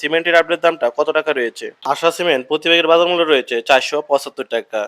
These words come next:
বসুন্ধরা সিমেন্ট প্রতি ব্যাগের দাম চারশো নব্বই টাকা, আমান সিমেন্ট প্রতি ব্যাগের বাজার মূল্য রয়েছে চারশো পঁয়ষট্টি টাকা, প্রিমিয়ার সিমেন্ট প্রতি ব্যাগের দাম চারশো পঁচানব্বই টাকা, ক্রাউন সিমেন্ট প্রতি ব্যাগ পাঁচশো দশ টাকা, এনজি সিমেন্ট প্রতি ব্যাগের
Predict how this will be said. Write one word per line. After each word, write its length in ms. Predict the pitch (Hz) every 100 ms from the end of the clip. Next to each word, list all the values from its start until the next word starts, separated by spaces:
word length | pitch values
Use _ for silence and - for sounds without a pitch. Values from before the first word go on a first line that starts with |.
| - _ -
বসুন্ধরা 420 | 143 175 170 175 175
সিমেন্ট 220 | 170 151 151
প্রতি 200 | 160 170
ব্যাগের 240 | 170 170 139
দাম 140 | 120 120 -
চারশো 280 | 135 135 160 160
নব্বই 260 | 160 165 151
টাকা, 260 | 123 101 98 - _ - 131
আমান 180 | 156 170
সিমেন্ট 240 | 175 160 156
প্রতি 180 | 156 156
ব্যাগের 200 | 165 165
বাজার 180 | 160 170
মূল্য 120 | 175 170
রয়েছে 280 | 147 123 123 120
চারশো 300 | 139 131 151 160
পঁয়ষট্টি 300 | 147 - 147 131
টাকা, 240 | 120 113 110 - _ -
প্রিমিয়ার 320 | 156 165 165
সিমেন্ট 220 | 175 175 165
প্রতি 160 | 170 170
ব্যাগের 220 | 170 151
দাম 120 | 123 120 -
চারশো 240 | 139 - 156
পঁচানব্বই 460 | 165 175 165 156 156
টাকা, 220 | 123 - 101 - _ _ _ _ _ -
ক্রাউন 220 | 135 151 151
সিমেন্ট 240 | 175 170 165
প্রতি 200 | 175 170 139
ব্যাগ 160 | 117 - _
পাঁচশো 280 | 139 135 - 156
দশ 100 | 160 - 160
টাকা, 240 | - 110 104 _ _ _ _ _ 139
এনজি 220 | 151 160 170
সিমেন্ট 220 | 175 165
প্রতি 160 | 170 170
ব্যাগের 200 | 165 165